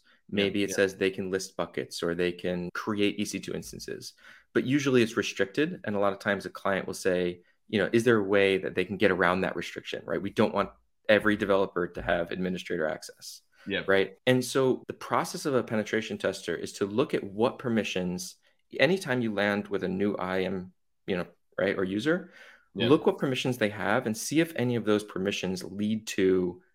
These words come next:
Speaker 2: a privilege escalation path. So a good one, like you, like, yeah, you, you called out, oh, S S M, right?
Speaker 1: Yeah.
Speaker 2: So S S M is a way that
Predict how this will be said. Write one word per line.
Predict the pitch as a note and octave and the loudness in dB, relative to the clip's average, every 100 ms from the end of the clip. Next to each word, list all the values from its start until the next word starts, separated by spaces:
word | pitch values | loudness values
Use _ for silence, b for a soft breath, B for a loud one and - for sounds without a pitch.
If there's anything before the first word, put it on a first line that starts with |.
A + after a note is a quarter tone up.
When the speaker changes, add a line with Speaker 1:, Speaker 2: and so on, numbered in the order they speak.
| _ | _
Speaker 2:
a | G2+ | -8
privilege | - G2 G2 | -4 0 0
escalation | - E2+ E2 - - | 0 -2 -2 -2 -6
path. | - - - _ _ B B | -8 -8 -10 _ _ B B
So | - - A2 G2 | 0 6 6 6
a | G2 | 2
good | A2+ | 2
one, | G#2 F#2+ | 2 2
like | F#2+ F#2 | 0 -4
you, | F#2+ - | -4 0
like, | G2 - | -2 0
yeah, | G2+ | 2
you, | F#2 F#2 | 2 0
you | G#2+ | -2
called | - G2 | 0 2
out, | F2+ | 2
oh, | F2+ F#2+ - | 0 -2 0
S | A2 - | 0 0
S | - | -2
M, | - - _ _ | -2 -4 _ _
right? | - F2 F2+ | -2 0 0
Speaker 1:
Yeah. | F#2 E2+ - | -2 -6 -4
Speaker 2:
So | - - | 0 6
S | C#3+ | 6
S | E3 - | 4 6
M | C3 A2+ | 6 6
is | A2+ A2 | 4 0
a | |
way | G#2 G2+ G2 | 4 4 4
that | F#2+ F#2 F#2+ | 4 0 -2